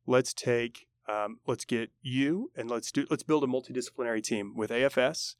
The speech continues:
because it was a poverty problem and they didn't have snap claims. I mean, they didn't have any eligibility-based resources through D H S. And we need a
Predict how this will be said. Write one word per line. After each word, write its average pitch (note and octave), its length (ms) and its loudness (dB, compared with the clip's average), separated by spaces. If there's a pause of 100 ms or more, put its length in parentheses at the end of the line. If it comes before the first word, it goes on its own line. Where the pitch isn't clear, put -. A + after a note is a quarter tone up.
(200)
because C3 200 2
it - 20 -4
was C3+ 80 -6
a C3+ 40 -10
poverty A2+ 340 2
problem G#2 420 -6 (240)
and A#2+ 260 2
they A#2 80 4
didn't B2 200 2
have C3 180 0
snap A#2+ 260 -2
claims. A2 320 -6
I A2 120 -4
mean, A#2 180 -4
they A#2+ 80 0
didn't A2+ 140 -4
have A#2 120 2
any A#2 280 2 (200)
eligibility-based A2+ 880 -2
resources G#2+ 460 -4
through A2 160 -8
D G#2+ 100 -4
H G#2 140 -8
S. - 240 -6 (520)
And A#2+ 480 2
we A#2+ 100 -2
need A#2+ 160 0
a A2 120 -2